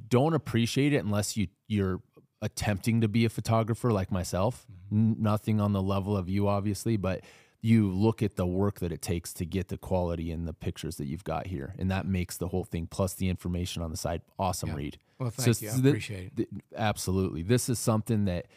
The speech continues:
Speaker 1: will s-, just sit up here on the table and, and people enjoy looking through pictures. I've showed it to my kids, and they're just, you know, in, in awe over it. But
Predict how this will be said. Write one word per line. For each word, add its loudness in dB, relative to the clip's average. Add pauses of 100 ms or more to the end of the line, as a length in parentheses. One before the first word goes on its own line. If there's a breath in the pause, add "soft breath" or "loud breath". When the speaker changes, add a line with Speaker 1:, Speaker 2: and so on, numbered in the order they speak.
(260 soft breath)
Speaker 1:
will 0
s-, -4
just 0
sit 4
up 2
here 2
on 2
the 0
table 2
and, 0
and -2
people 0
enjoy 2
looking 2
through -2
pictures. 2
I've -2
showed 2
it -8
to -6
my -2
kids, 2
and -2
they're -2
just, -6
you -4
know, -4
in, -4
in -4
awe 2
over 2
it. 2 (440 soft breath)
But 2